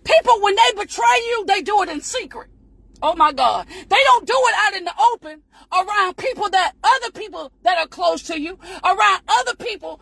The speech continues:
that you believe in, around other people that you have an inf-, positive influence in their lives. They don't betray you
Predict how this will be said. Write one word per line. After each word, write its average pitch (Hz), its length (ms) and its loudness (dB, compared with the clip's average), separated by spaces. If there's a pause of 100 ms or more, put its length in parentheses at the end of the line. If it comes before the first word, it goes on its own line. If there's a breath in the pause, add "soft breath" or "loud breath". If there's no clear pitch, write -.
(120)
that 339 240 0
you 403 100 -6
believe 349 440 -4
in, 339 280 -4 (220 loud breath)
around 403 420 2 (120)
other 494 260 0
people 381 460 -12 (220 soft breath)
that 370 200 -4
you 453 120 -2
have 359 220 2
an - 140 -14
inf-, 403 400 -6
positive 349 560 -2
influence 370 600 -4 (180 loud breath)
in 370 160 0
their 359 180 2
lives. 339 340 -2 (160 loud breath)
They 466 160 -2
don't 508 200 0
betray 453 500 0
you 415 300 -2